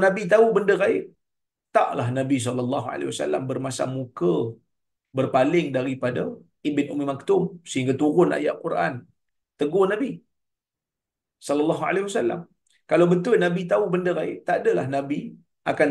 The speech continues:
tewas di perang Uhud. Kalau Nabi tahu benda gaib, sebab Nabi tak tahu. Nabi tahu hanya sekadar yang Allah Ta'ala bagi tahu kat dia sahaja. Sebab ada orang pernah tanya saya benda ni. Jadi, saya sebutlah.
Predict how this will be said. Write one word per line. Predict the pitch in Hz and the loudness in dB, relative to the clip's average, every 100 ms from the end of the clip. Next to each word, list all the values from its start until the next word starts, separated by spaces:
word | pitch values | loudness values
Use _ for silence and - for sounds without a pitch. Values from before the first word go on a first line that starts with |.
| 120 | 2
tewas | 117 135 - | 2 2 0
di | 151 151 | -4 0
perang | 156 160 | 0 2
Uhud. | 175 170 - - _ _ _ _ _ _ _ _ _ _ _ _ - | 0 0 -6 -10 _ _ _ _ _ _ _ _ _ _ _ _ -2
Kalau | 131 135 | 2 4
Nabi | 143 151 | 4 6
tahu | 151 147 | 6 6
benda | 147 143 | 4 4
gaib, | 147 - | 4 0
sebab | - - | -2 -2
Nabi | 131 127 | -2 0
tak | - | 0
tahu. | 98 90 90 _ _ _ _ _ _ _ _ _ 143 | -2 -8 -12 _ _ _ _ _ _ _ _ _ -2
Nabi | 180 233 - | -2 0 4
tahu | 190 - - | 4 4 0
hanya | 202 226 220 | -2 -2 -2
sekadar | 185 175 190 226 | 0 0 0 -2
yang | 196 185 | -2 -2
Allah | 196 180 | -4 -4
Ta'ala | 156 175 170 | -2 0 0
bagi | 170 175 | 0 2
tahu | 175 165 | 0 0
kat | 151 | -2
dia | 151 123 | -2 -2
sahaja. | 110 113 - _ _ _ _ _ _ _ _ _ - | -6 -10 -16 _ _ _ _ _ _ _ _ _ -8
Sebab | 143 135 143 | 2 2 2
ada | 139 135 | 0 0
orang | 131 | 0
pernah | 127 123 | -2 -2
tanya | 123 123 | -2 0
saya | 117 120 | 0 0
benda | 127 190 | 0 -2
ni. | - - | -4 -2
Jadi, | 139 180 - _ _ | -2 -4 -12 _ _
saya | - - | -2 2
sebutlah. | - - | 2 2